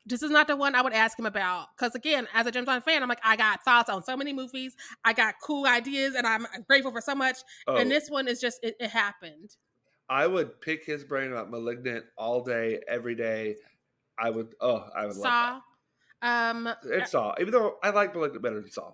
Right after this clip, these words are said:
Speaker 2: but
Speaker 1: I, I
Speaker 2: it's the giallo of it all for me.
Speaker 1: Yeah, I love Malignant. I love that first Saw, the first Saw. Some of the sequels, the first two sequels, are decent, um, and fun.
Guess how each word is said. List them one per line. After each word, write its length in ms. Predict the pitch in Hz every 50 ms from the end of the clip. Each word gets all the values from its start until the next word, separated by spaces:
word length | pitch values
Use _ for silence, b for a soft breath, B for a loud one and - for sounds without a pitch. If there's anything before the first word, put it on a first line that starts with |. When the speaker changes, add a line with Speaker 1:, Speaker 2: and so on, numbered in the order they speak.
| _ _ -
Speaker 2:
but 280 | 190 175 156 - - - _ _ _ _ _ _ _ _ _ -
Speaker 1:
I, 120 | - 392 - - _ _ _ _ _ _ _ _ _ - 285
I 380 | 320 330 349 359 359 359 359 359
Speaker 2:
it's 140 | 339 359
the 80 | 359 160
giallo 500 | 139 131 151 160 151 143 143 139 127 113
of 80 | 104 98
it 80 | 104
all 160 | 104 98 92
for 100 | - 107
me. 200 | 92 92 - - - _ -
Speaker 1:
Yeah, 100 | 302 294 - - - -
I 220 | 285 311 330 339
love 320 | 349 359 349 349 349 349 320
Malignant. 500 | 254 240 254 254 277 294 285 285 262 -
I 100 | 226 226
love 200 | 226 226 233 226 226
that 180 | 220 185 180 -
first 280 | - 247 262 262 - -
Saw, 320 | 240 214 196 185 180 175 - 190
the 100 | 196 170
first 340 | - - 262 247 240 - -
Saw. 360 | 220 196 185 180 175 170 - _ -
Some 160 | - 262 262
of 40 | 285
the 60 | 277 277
sequels, 360 | - 277 262 294 269 262 254
the 80 | - -
first 200 | 196 180 - -
two 80 | 190
sequels, 320 | - 196 196 - 208 - _ B B B B B
are 220 | 269 262 254 247 247 247 220 -
decent, 480 | 285 320 381 392 - 262 226 202 - - B B B B B -
um, 240 | 269 277 277 277 277
and 100 | 254 254
fun. 540 | - - 311 302 285 262 240 220 214 208